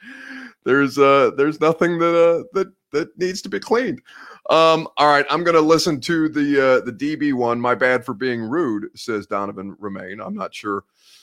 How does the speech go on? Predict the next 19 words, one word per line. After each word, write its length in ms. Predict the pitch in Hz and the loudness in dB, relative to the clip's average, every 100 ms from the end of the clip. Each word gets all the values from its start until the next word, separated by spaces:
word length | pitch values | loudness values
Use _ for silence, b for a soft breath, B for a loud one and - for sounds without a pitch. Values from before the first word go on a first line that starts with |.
| b | b
what 140 | - 123 | -2 -2
we're 60 | |
talking 360 | 123 139 135 135 | 4 4 4 4
about 260 | 127 120 - | 4 2 4
there. 280 | 143 143 - | 4 4 2
"Getting 240 | 117 151 147 | 0 2 6
old, 240 | 147 120 | 6 6
Buck. 200 | 123 123 | 4 2
Can't 200 | - 135 | 0 -2
be 60 | 120 | 0
doing 260 | 113 135 | 0 2
that 160 | 113 104 | 2 0
anymore," 300 | 104 101 101 | 0 -2 -6
said 160 | 101 95 | -8 -8
Johnny 260 | 98 98 | -6 -6
Jameson. 380 | 92 95 95 90 101 | -8 -10 -12 -16 -10
I 60 | |
know 220 | 104 104 | -2 2
it. 80 | 95 | 0